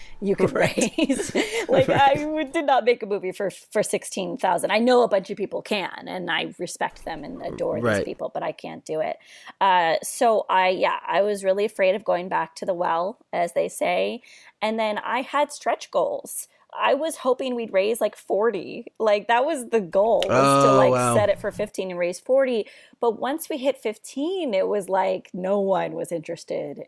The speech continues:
Speaker 2: in a stretch goal. Like, everyone was like, uh, or I didn't communicate it properly. So, um, we've, we hit the goal with, like, a week to go, and then j-, just slowly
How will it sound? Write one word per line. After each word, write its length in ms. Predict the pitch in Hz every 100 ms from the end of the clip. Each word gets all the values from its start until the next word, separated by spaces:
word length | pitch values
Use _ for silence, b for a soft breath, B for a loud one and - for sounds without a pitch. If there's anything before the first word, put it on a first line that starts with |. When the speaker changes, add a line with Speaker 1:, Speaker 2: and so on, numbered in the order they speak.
| -
Speaker 2:
in 180 | 170
a 60 | 151
stretch 340 | - 170 -
goal. 420 | - - 151 - -
Like, 200 | 185 180
everyone 280 | 170 175 165
was 160 | 165
like, 220 | 160 170 -
uh, 80 | - -
or 240 | 226 220
I 160 | 220 233
didn't 220 | 214 -
communicate 640 | 180 175 180 185 - -
it 140 | -
properly. 720 | - 156 - - - - - - B B B
So, 640 | - - 202 185 180 175 -
um, 640 | 190 180 175 165 160 175 - _ - -
we've, 260 | 233 226 -
we 320 | 196 208 214
hit 220 | 202 240
the 60 | 226
goal 180 | 202 190
with, 100 | 185
like, 140 | 170
a 60 | 170
week 280 | 175 175 -
to 80 |
go, 480 | 175 156 156 156 -
and 160 | - 175
then 160 | 160 175
j-, 140 | - _
just 220 | - 165 -
slowly 920 | - 190 185 180 175 165 165 -